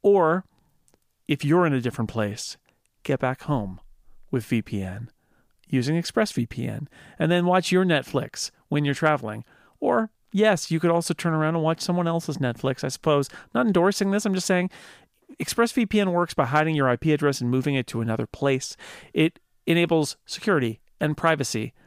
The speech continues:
and also lets you geolocate yourself as you choose. There are hundreds of V P Ns out there, but ExpressVPN, ridiculously fast,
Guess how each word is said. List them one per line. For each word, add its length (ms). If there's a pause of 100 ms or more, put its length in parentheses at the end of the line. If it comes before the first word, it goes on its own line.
(220)
and 120
also 320
lets 260
you 100
geolocate 960
yourself 440
as 160
you 120
choose. 600 (500)
There 120
are 60
hundreds 420
of 80
V 100
P 180
Ns 120
out 160
there, 140
but 140
ExpressVPN, 840
ridiculously 680
fast, 580